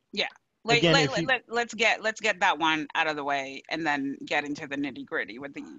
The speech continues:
Speaker 1: other possibility. <laughs>
Speaker 2: Now, one other thing to, to, to talk, before we talk about that path, um, you'll notice Maine and Nebraska,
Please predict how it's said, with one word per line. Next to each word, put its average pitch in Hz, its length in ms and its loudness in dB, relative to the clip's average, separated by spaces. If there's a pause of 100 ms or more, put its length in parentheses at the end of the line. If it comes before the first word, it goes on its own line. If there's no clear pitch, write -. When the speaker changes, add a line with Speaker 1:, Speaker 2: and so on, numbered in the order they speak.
(280)
Speaker 1:
other - 460 -6
possibility. - 800 -4
<laughs> - 60 -20 (420)
Speaker 2:
Now, 165 140 8
one 196 240 6
other 247 200 6
thing 170 500 0
to, 170 160 -2
to, - 220 -16 (100)
to 143 100 -16
talk, 185 260 4
before 170 220 2
we 190 80 6
talk 175 160 4
about 147 140 0
that 135 240 0
path, 139 320 0 (380)
um, 147 180 2
you'll 160 160 6
notice 190 360 6
Maine 165 300 4
and 165 100 2
Nebraska, 135 720 2